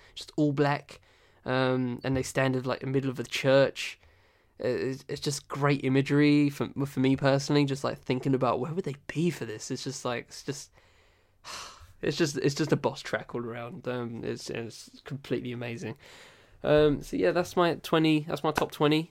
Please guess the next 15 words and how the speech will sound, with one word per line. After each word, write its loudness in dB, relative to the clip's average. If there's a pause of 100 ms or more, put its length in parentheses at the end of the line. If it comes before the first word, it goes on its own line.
That's -4
a 4
basic 0
out-, 2
outlook -2
on 2
all 4
of -2
them. 4
If -2
you 6
want 4
more 4
detail, 2
obviously, 2